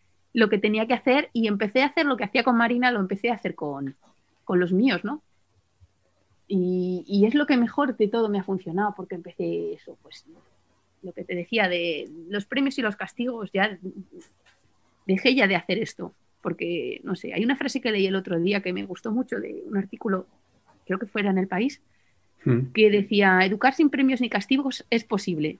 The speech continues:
Speaker 1: solo tenemos que aprender el lenguaje de los niños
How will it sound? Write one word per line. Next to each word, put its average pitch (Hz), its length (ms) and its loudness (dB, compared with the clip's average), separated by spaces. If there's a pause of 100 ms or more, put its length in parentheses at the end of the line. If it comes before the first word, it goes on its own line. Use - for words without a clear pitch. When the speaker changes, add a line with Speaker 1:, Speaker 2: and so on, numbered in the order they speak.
(100)
Speaker 1:
solo 240 260 2
tenemos 233 320 0
que 220 100 4
aprender 208 380 4
el 247 120 4
lenguaje 220 380 2
de 247 80 2
los 190 180 2
niños 165 420 0